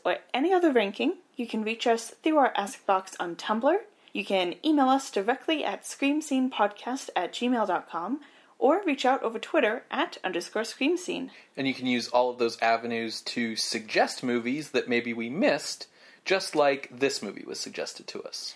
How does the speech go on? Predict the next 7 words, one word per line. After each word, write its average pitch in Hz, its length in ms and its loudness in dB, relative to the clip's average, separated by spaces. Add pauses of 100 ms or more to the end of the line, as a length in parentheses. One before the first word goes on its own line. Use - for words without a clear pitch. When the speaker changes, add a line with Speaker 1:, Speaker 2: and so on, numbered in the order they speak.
(120)
Speaker 1:
Yeah, 320 240 4
thank 339 280 2
you, 311 80 8
anonymous 175 480 0
person. 247 600 -2
Um, 185 380 2 (200)
I 196 180 -4